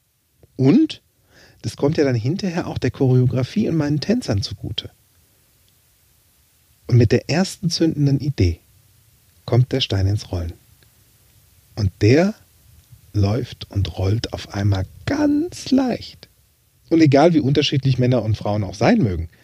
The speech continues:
äh, das, das ist ja wirklich vollkommen wurscht. Weil es ist in Ordnung, auch mal an nichts zu denken.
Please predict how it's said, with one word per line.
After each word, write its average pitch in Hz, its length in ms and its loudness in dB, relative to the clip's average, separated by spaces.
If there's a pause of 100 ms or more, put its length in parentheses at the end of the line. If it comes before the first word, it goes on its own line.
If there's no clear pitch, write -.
(160)
äh, - 100 -2
das, 117 360 2
das - 120 -6
ist 143 140 0
ja 151 100 6
wirklich 170 260 0
vollkommen 202 600 0
wurscht. - 380 -4 (500)
Weil 156 280 2 (280)
es 147 180 -4
ist - 220 0
in - 180 0
Ordnung, 127 560 -2 (120)
auch 127 260 0
mal 143 180 2
an 165 260 -2
nichts - 460 0
zu - 120 0
denken. 82 500 -4